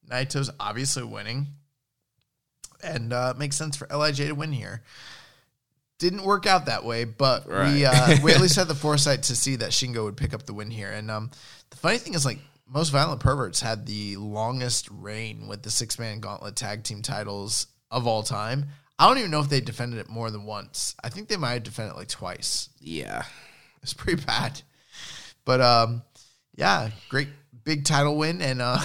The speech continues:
Speaker 1: <laughs> we go on to the, uh, the main card here.
Speaker 2: Yeah, so we open up with the Liger retirement match two as the team of
Speaker 1: The actual retirement match.
Speaker 2: Right, as the team of Hiromu Takahashi and Ryu Lee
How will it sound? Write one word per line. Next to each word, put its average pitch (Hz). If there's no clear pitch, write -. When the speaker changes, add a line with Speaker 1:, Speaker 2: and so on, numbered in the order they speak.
Speaker 1:
<laughs> -
we 127
go 139
on 131
to 131
the, 117
uh, 107
the 110
main 110
card 117
here. 101
Speaker 2:
Yeah, 107
so 104
we 101
open 107
up 110
with 98
the 95
Liger 98
retirement 98
match 92
two 139
as 104
the 101
team 113
of 92
Speaker 1:
The 76
actual 143
retirement 95
match. 98
Speaker 2:
Right, 92
as 90
the 101
team 117
of 101
Hiromu 110
Takahashi 104
and 95
Ryu 139
Lee 104